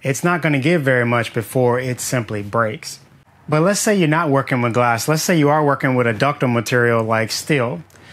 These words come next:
Uh, steel will bend, and if it's bending more than you want, you might be tempted to buy one of the higher grades of steel, something that's really strong.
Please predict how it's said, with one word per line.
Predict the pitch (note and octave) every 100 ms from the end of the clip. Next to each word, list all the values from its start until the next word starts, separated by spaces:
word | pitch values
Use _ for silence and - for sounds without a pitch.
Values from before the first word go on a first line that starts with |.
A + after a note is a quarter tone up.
| - - -
Uh, | - B2 C#3+
steel | - F3 F#3+
will | E3+ D3
bend, | B2 D#3 G3 C#3+ C3+ D3+
and | C#3 C3+
if | C3+
it's | C#3+ -
bending | C3+ D3 F3+ E3 D3
more | C#3+ C3+
than | C3
you | B2+
want, | A#2+ E3 D#3 B2 - - - -
you | C#3
might | D#3 C#3+
be | C3+
tempted | B2 C#3+ B2+ A2
to | -
buy | A2 C3 C3 B2+
one | C3+
of | C3
the | B2
higher | - D3 C#3+ B2+
grades | A#2 C#3 D3+ A#2+
of | A2+
steel, | - B2 A2+
something | C#3 B2 B2+
that's | A#2+ A#2 - - - -
really | C3+ C3+ C3 A2+
strong. | - D#3 D3 A#2+